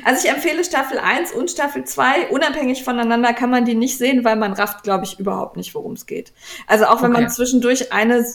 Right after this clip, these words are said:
Speaker 1: eine Folge auslassen würde, hat man komplett ver-, kommt, geht nicht weiter. Ja,
Speaker 2: Mhm.
Speaker 1: genau. Aber ich fand's richtig gut.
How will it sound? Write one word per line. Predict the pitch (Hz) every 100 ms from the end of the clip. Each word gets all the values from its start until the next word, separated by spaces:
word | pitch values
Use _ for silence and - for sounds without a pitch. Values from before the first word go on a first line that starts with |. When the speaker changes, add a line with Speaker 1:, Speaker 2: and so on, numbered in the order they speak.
| -
Speaker 1:
eine | 214 233
Folge | 233 233 233
auslassen | 185 247 247 240 240
würde, | 226 233 226 226 -
hat | 220 226
man | 220 220 214
komplett | - 214 208 226 226
ver-, | - 214 - - - - - - - -
kommt, | 220 196
geht | 196 202 190
nicht | -
weiter. | - - - - - _ _ _ _
Ja, | -
Speaker 2:
Mhm. | 196 147 - _ _ _ _
Speaker 1:
genau. | - - - _ _ -
Aber | 226 269 254 254
ich | 226
fand's | - 208 196 -
richtig | 180 -
gut. | - - 165